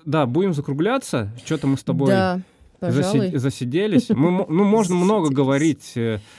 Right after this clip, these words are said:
Speaker 1: э, про велосипедизм,
Speaker 2: Да.
Speaker 1: да, в целом, там,
Speaker 2: Но
Speaker 1: про
Speaker 2: мы
Speaker 1: велотусовку.
Speaker 2: ещё поговорим, я думаю, ещё неоднократно
Speaker 1: Да,
Speaker 2: и,
Speaker 1: неоднократно, я
Speaker 2: и
Speaker 1: думаю.
Speaker 2: обсудим это всё. Вот, в целом получилось, наверное, интересный разговор.
Speaker 1: И мы надеемся, что вам понравилось, что мы
Speaker 2: Ставьте лайки,
Speaker 1: <laughs>
Speaker 2: подписывайтесь
Speaker 1: Да,
Speaker 2: на
Speaker 1: ста-,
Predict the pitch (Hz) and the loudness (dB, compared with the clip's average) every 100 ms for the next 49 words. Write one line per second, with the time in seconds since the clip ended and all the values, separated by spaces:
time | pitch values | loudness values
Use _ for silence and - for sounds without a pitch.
0 | - - 113 113 110 107 135 143 123 113 | -20 -10 -4 -2 -2 -4 -2 0 0 -4
1 | 107 - - 113 151 180 143 175 139 - | -6 -8 -10 -6 -4 -2 0 2 0 -4
2 | 120 107 101 - 220 254 349 370 - 320 | -4 -4 -2 4 8 8 8 6 2 0
3 | 311 311 302 294 262 262 240 262 349 226 | 0 0 0 0 -2 -4 -2 0 0 0
4 | 156 147 139 135 131 - 139 147 147 156 | -2 -4 -4 -4 -6 -6 -4 -4 -4 -6
5 | - 165 202 - 165 196 120 107 - 147 | -6 -8 -6 -2 -2 0 -2 -2 -4 -4
6 | 147 113 101 101 98 95 180 160 147 147 | -4 -4 -4 -4 -6 -6 -6 -4 -6 -8
7 | - 180 202 320 - - - - - 147 | -10 -6 -4 -6 -10 -20 -20 -20 -10 -8
8 | 151 - 208 233 220 196 - 185 - 202 | -8 -8 -4 -2 -2 -4 -6 -10 -8 -8
9 | 202 - _ _ - - 180 165 175 226 | -8 -14 _ _ -20 -8 -4 -2 0 -2
10 | 247 247 240 240 220 247 214 196 - _ | -2 -4 -6 -8 -8 -6 -6 -8 -10 _
11 | 117 - 127 165 190 143 127 151 139 110 | -12 -6 -2 0 0 0 0 0 0 -2
12 | 101 - - 110 123 156 147 120 117 120 | -10 -14 -8 -4 -2 -4 -4 -4 -2 -2
13 | 101 113 - _ - 123 139 339 - 208 | -4 -8 -16 _ -8 -2 0 0 -2 -2
14 | 180 185 - 131 170 175 175 127 117 202 | -2 -4 -6 -4 0 0 2 0 -2 -2
15 | 143 135 | -4 -4